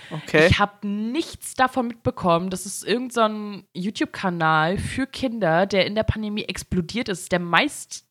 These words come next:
Speaker 2: abonnierteste Kanal, glaub ich, auf der Welt oder so.
Speaker 1: Okay.
Speaker 2: Und ich weiß jetzt nicht mehr, wie der heißt, jetzt so ganz Kokomel oder sowas,
Speaker 1: Mhm.
Speaker 2: ähm, heißt der. Und richtig gutes Video, guckt euch das unbedingt an. Also, ja, richtig stark, was er gerade für Videos macht.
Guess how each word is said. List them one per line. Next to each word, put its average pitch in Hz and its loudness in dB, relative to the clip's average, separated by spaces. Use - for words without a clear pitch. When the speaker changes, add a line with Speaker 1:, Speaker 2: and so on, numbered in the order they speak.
Speaker 2:
abonnierteste 208 -2
Kanal, 180 2
glaub 196 0
ich, 190 -6
auf 156 -6
der 147 -4
Welt 156 2
oder 285 4
so. 330 0
Speaker 1:
Okay. 156 4
Speaker 2:
Und 185 4
ich - -8
weiß 180 -2
jetzt 185 -2
nicht 180 -8
mehr, 175 2
wie 160 0
der 160 4
heißt, 165 2
jetzt 160 -8
so 165 -6
ganz 208 0
Kokomel 294 2
oder 302 0
sowas, 320 -2
Speaker 1:
Mhm. - -12
Speaker 2:
ähm, 190 8
heißt 226 4
der. 269 6
Und 190 6
richtig 262 2
gutes - -2
Video, 226 -2
guckt - -6
euch 269 -2
das - -6
unbedingt 240 -2
an. 208 4
Also, 185 -2
ja, 151 6
richtig 196 -6
stark, 196 4
was 208 -2
er 196 -2
gerade 196 4
für 190 -8
Videos 202 -4
macht. 208 2